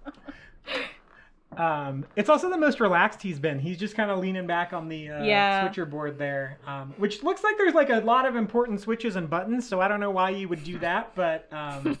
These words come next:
Speaker 2: <laughs>
Speaker 1: you know, whatever.
Speaker 2: Mm.
Speaker 1: Uh, we can, uh, so my theory that I formulated while you were talking, which is definitely a whole brain theory and not a half-ass one,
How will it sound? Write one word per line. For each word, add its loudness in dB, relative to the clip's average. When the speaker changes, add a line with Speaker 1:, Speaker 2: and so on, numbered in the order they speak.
Speaker 2:
<laughs> -6
Speaker 1:
you -8
know, -8
whatever. -2
Speaker 2:
Mm. -6
Speaker 1:
Uh, 4
we 4
can, 2
uh, 2
so 2
my 2
theory -6
that -4
I -4
formulated -6
while -8
you -12
were -14
talking, -10
which -10
is -14
definitely 2
a 2
whole 8
brain 2
theory -2
and -4
not -4
a -2
half-ass -4
one, -14